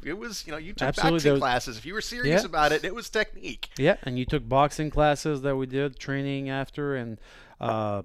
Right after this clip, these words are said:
Speaker 2: it was part of the game. I was m-, I was in a phase where there was doing maybe a transition.
Speaker 1: Mm-hmm.
Speaker 2: Uh, I s-, when bef-, right before I stopped, it was the, where there was a couple tough guys that had committed suicide and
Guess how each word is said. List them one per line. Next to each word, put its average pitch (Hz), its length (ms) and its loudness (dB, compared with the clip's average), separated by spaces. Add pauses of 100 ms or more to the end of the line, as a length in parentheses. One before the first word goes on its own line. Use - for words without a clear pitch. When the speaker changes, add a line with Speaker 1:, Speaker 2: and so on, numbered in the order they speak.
(140)
Speaker 2:
it - 60 -6
was 160 100 -2
part 202 180 6
of 196 60 -2
the 190 60 -4
game. 170 380 -2
I 143 120 6
was 185 260 4
m-, 165 240 -2
I 165 100 6
was 208 200 4
in 190 120 0
a 165 100 2
phase 170 500 2
where 151 200 0
there 143 160 -2
was 139 160 -2
doing 147 360 -4
maybe 143 240 -2
a 139 80 0
transition. 143 920 -4 (240)
Speaker 1:
Mm-hmm. 120 200 -12
Speaker 2:
Uh, 127 580 -2 (100)
I 139 160 2
s-, - 220 -6 (580)
when 135 300 -6
bef-, 120 240 -8
right 151 220 0
before 156 320 0
I 139 60 0
stopped, 156 400 0
it 139 60 0
was 123 260 -4
the, 123 260 -4
where 123 240 -4
there 127 80 -6
was 120 100 -4
a 113 40 -10
couple 139 260 -6
tough 135 300 -6
guys 135 240 0
that 127 80 -2
had 120 180 -4
committed 127 340 -6
suicide 123 760 -4
and 107 180 -10